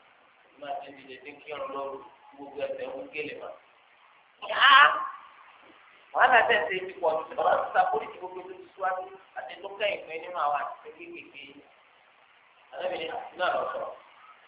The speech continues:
orí ńlá tọ́lọ̀ ti fún mi. Abala ọkùnrin àti ẹ̀ṣọ́ fún wa, tí ọ̀wá yẹ kí dúpẹ́ tọ́lọ̀ lórí orí. Ìdúpẹ́ fún náà ni gbogbo òun tí mò ń dìde kí lóru. Síbẹ̀ làwa rí.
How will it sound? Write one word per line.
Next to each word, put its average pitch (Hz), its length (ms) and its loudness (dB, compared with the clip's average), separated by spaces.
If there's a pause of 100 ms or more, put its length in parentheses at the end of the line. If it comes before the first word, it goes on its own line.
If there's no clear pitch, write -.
(380)
orí 147 260 -8
ńlá 160 200 0
tọ́lọ̀ - 320 0
ti - 140 -12
fún - 180 -20
mi. - 100 -20 (260)
Abala 175 360 0 (140)
ọkùnrin 151 400 -6
àti 139 280 -6
ẹ̀ṣọ́ 127 280 -14
fún 120 180 -18
wa, 123 160 -6 (220)
tí - 140 -10
ọ̀wá 156 200 4
yẹ 143 160 2
kí 156 140 -8
dúpẹ́ 143 260 -10
tọ́lọ̀ 143 260 -8
lórí 131 240 -12
orí. 110 220 -12 (1700)
Ìdúpẹ́ 165 440 0
fún - 180 -4
náà 175 160 4
ni - 100 -2
gbogbo - 280 -6
òun - 180 -2
tí - 120 -14
mò - 100 -6
ń 127 100 -6
dìde - 280 -12
kí - 160 -20
lóru. 117 260 -14 (840)
Síbẹ̀ 175 300 4
làwa 135 300 8
rí. 139 120 4